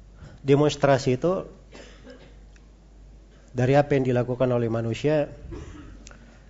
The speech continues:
mereka anggap ada berbagai bentuk. Ada demonstrasi yang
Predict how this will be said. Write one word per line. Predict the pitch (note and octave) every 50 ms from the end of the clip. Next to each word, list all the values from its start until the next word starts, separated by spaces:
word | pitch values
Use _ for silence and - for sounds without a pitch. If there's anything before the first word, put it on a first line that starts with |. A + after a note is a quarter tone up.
| - - - -
mereka | A#2 A#2+ B2+ B2+ - C3+ C3+ C#3 C3+ C3 C#3 - - - - - - - -
anggap | B2+ C3 B2 C#3+ D3 - - - - - - - - - - - - - - - - - - -
ada | B2+ B2 C3 C3+ B2+
berbagai | B2 A#2+ A2+ B2 A2+ A#2+
bentuk. | B2 C3 C3 B2+ B2+ B2 - - - - - - - - - - - - - - - - - - - - - - - - - - - - - - - - - - - - - - -
Ada | B2+ C#3 D#3 D#3+ D#3
demonstrasi | D3+ D3+ C3+ C#3 B2+ B2+ - - C3+ C3+ C3 - D#3+ D#3+ D#3+ C3
yang | A#2+ A#2 A2+ A2+ A#2 -